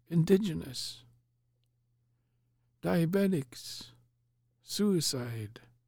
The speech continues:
addictions. You know,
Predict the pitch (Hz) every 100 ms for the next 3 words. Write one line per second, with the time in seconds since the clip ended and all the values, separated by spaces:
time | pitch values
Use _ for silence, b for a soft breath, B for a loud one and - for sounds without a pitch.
0 | _ 151 147 196 - 127 117 - - -
1 | - _ _ _ _ _ _ _ _ _
2 | _ _ _ _ _ _ _ _ _ _
3 | _ _ _ _ _ _ _ _ _ _
4 | _ 139 147 156 175 175 151